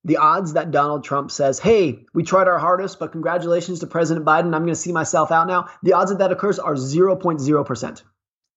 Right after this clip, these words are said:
Not zero point one, zero point zero zero zero percent.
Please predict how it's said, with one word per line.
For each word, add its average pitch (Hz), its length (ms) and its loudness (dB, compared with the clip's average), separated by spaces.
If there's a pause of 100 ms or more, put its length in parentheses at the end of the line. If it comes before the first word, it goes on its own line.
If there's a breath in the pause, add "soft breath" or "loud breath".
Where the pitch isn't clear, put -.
(400)
Not 208 220 2
zero 247 160 2
point 208 200 -2
one, 135 180 -2
zero 185 240 2
point 196 240 -2
zero 180 300 2
zero 165 260 2
zero 143 240 -2
percent. - 260 -12